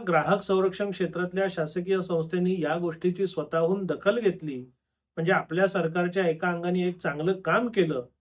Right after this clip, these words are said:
त्याबद्दल त्यांचं कौतुक करायलाच लागेल. कारण एकंदर आपली व्यवस्था सहसा लोकांच्या भल्याकरता काम करताना दिसत नाही, पण हे प्रकरण त्याला अपवाद ठरतं, हे मान्य करायला मला सुद्धा काही अडचण नाही.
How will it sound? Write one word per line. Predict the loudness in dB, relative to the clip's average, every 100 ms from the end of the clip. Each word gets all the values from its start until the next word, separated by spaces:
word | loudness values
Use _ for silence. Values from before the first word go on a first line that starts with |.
| _ _ -2
त्याबद्दल | 2 2 2 2
त्यांचं | 2 0 -2
कौतुक | 0 -2 0 -2 -2 -2
करायलाच | 0 2 2 2 0
लागेल. | 0 0 -2 -6 _ _ _ _ _
कारण | 0 2 2
एकंदर | -2 2 4 6 8 6 6
आपली | 0 0 4
व्यवस्था | 4 4 4 4 4
सहसा | 4 2 4 4
लोकांच्या | 2 0 0 2
भल्याकरता | 2 2 2 -2 -4
काम | -4 -2 -2
करताना | -4 -4 -4 -4
दिसत | -4 -4 -4
नाही, | -4 -6 -4 -4 -6 _ _ _ _ _ _
पण | 2 4
हे | 4 6
प्रकरण | 6 6 2 4 4 2
त्याला | 0 0 0 -4
अपवाद | -8 -2 2 2 2
ठरतं, | -2 -2 -4 -8 -10 _ _ _ _ 2
हे | 4
मान्य | 4 2 2
करायला | 2 2 2 0
मला | -2 0 2
सुद्धा | 2 0 0
काही | 0
अडचण | 0 -4 -10 -12
नाही. | -14